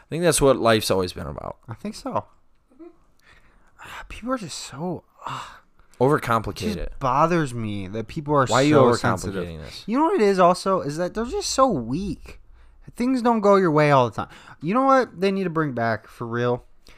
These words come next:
Speaker 2: is you get what you get and you don't throw a fit. That needs to be a saying that gets thrown around a hundred times at preschool. I want, you know what? Start giving kids popsicles that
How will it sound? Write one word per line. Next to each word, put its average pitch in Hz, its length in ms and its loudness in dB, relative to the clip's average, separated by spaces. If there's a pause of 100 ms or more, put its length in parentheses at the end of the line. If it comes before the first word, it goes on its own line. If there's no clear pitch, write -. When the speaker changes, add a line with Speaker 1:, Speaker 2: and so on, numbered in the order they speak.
(140)
Speaker 2:
is 117 420 -4
you 110 60 -12
get 143 200 -2
what 226 100 -6
you 202 100 -6
get 147 240 0
and 135 80 -6
you 123 80 -6
don't 120 180 -4
throw 135 160 0
a 127 40 0
fit. 110 400 -6
That 202 160 2
needs 233 160 -4
to 196 40 -8
be 180 100 0
a 147 40 2
saying 151 420 -2
that 127 180 -6
gets 127 200 -4
thrown 139 200 0
around 127 420 2 (420)
a 120 120 2
hundred 170 360 2
times 135 300 -2
at 113 100 -6
preschool. 104 480 -8 (400)
I 185 220 8
want, 214 440 6
you 185 120 -2
know 240 100 2
what? 254 300 0 (280)
Start 233 280 0
giving 247 200 0
kids 190 220 2
popsicles 135 640 0
that 123 320 0